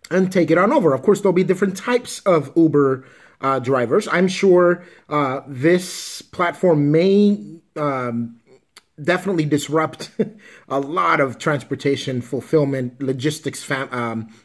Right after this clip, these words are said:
companies and make it, make the, the, the, the process really, really simple. As it stands right now, a shipping company, uh, that has a bunch of trucks that deliver items for companies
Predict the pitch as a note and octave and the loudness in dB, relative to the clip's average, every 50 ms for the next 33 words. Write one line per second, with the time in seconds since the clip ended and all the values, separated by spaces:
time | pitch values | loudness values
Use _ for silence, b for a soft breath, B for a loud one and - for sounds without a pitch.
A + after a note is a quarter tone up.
0 | B - - E3 D#3+ D3 - A#2 A2 G#2+ A2 A2+ A2+ - - B B B B B | B -8 -6 -6 -4 -4 -4 -4 -4 -4 -8 -8 -10 -12 -16 B B B B B
1 | B B - E3 E3+ E3+ E3 D#3+ F3+ G#3+ A#3+ A#3+ B3 A3+ A3+ - - _ _ - | B B -2 0 2 2 2 2 2 2 2 4 2 0 0 -2 -18 _ _ -4
2 | F3 B3 C#4+ - - E4+ B3 - - D#3+ D#3+ C#3 D#3 D#3+ F3 D#3 C#3+ D#3 D3+ - | -4 -4 -4 -2 -2 -2 -2 -2 -4 -4 -6 -4 0 0 0 0 0 -2 -2 -2
3 | - C#3+ D#3 C3 A#2+ - A3+ C4+ - F#3 D3+ - - - _ _ _ _ _ - | -2 -2 -2 -2 0 -2 -2 -2 -2 -4 -4 -6 -8 -16 _ _ _ _ _ -16
4 | D#3+ D#3 D#3+ F3 F#3 G3 C4 F#4+ G4 F4+ C#4+ F#3 E3 E3 F#3+ F#3 E3 - - - | -12 -10 -10 -8 -4 0 2 2 2 4 2 2 2 2 2 2 2 0 -2 -2
5 | F#3+ E3+ D3 - G#2 E2 F2+ - B B B B B B B B F3+ G#3+ A#3+ G3+ | -2 -2 -2 -4 -8 -12 -12 -14 B B B B B B B B -2 0 2 2
6 | A3 B3 - - - C4+ D#4 F4+ F4+ E4 D4+ C#4 B3 G#3 F3 F3+ G#3+ B3+ A#3 C#3+ | 0 -2 -2 -4 -2 -2 0 0 0 0 2 2 2 2 0 0 0 0 0 0
7 | C3 C3 C3+ C#3+ D3 D3 - - F3 E3+ F3+ - C#4+ C#4+ - - C#4+ B3 A3+ - | 0 0 0 0 -2 -4 -4 -2 -2 -2 -2 -2 -6 -4 -2 0 0 0 0 0
8 | - F#3 E3 - F3 D#3 C#3+ C3+ C3+ C3+ D#3+ F#3 F#3 b b b b b b b | -2 -2 -2 0 0 0 0 0 -2 -2 -4 -6 -6 b b b b b b b
9 | b b b - D3+ D#3 D#3 D3 C#3+ C#3+ - E3+ D3+ D3 F#3 F#3+ F#3 E3 D#3+ C#3+ | b b b -4 -2 0 0 0 0 0 0 0 0 0 0 0 0 0 0 0
10 | F3 G#3 G3+ F#3 D3 - - - E3+ F3+ F3+ - - F3 C#3+ B2+ D3+ C#3+ D#3 F3 | 0 -2 -2 -4 -6 -6 -2 -2 -2 -2 -2 -6 -14 -10 -4 -2 0 2 2 2
11 | E3+ E3+ D#3 D3 D3 D3 - C#3+ D3+ D3+ D3+ D3 C#3+ B2 - - - C#3 C3 - | 2 4 4 4 2 2 0 0 0 2 2 0 -2 -2 -6 -6 -8 -6 -4 -2
12 | A3+ B3 - F3+ D3 C#3 D3 D#3+ E3+ - | -4 -2 -2 -2 -2 0 0 -2 -4 -6